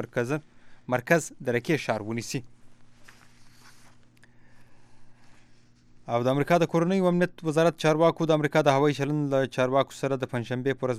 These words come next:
وکتل او له اروپا له هوایي ډګرونو څخه امریکا ته په کېدونکي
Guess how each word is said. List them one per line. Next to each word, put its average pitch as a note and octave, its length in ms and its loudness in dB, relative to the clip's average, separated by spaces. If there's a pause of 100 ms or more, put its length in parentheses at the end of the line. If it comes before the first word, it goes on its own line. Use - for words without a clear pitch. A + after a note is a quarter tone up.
وکتل C3+ 400 -2 (140)
او A#2 80 2 (220)
له A#2 120 0
اروپا B2+ 320 0 (640)
له A#2 140 2
هوایي A2+ 200 -4
ډګرونو C#3 380 -2
څخه C3 260 -2
امریکا C3 380 0
ته B2+ 160 -8
په A#2 80 -6 (240)
کېدونکي D3+ 500 -2